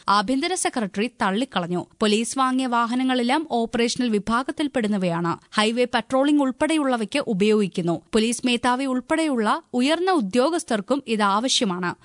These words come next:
പോലീസ് സ്റ്റേഷനുകളിൽ വാഹന ദൗർലഭ്യമില്ലെന്നാണ് പോലീസ് ആസ്ഥാനത്തെ അഡീഷണൽ ഡി ജി പി അറിയിച്ചത്. റിപ്പോർട്ടിലെ മറ്റ് കണ്ടെത്തലുകൾ. ഉപകരണങ്ങൾ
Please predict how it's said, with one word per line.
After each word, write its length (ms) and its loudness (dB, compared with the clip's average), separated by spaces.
പോലീസ് 280 2
സ്റ്റേഷനുകളിൽ 640 0
വാഹന 440 0
ദൗർലഭ്യമില്ലെന്നാണ് 1160 0
പോലീസ് 400 -2
ആസ്ഥാനത്തെ 680 0
അഡീഷണൽ 560 -2
ഡി 200 -2
ജി 160 0
പി 200 -2
അറിയിച്ചത്. 220 -2
റിപ്പോർട്ടിലെ 640 2
മറ്റ് 380 0
കണ്ടെത്തലുകൾ. 560 -4
ഉപകരണങ്ങൾ 560 2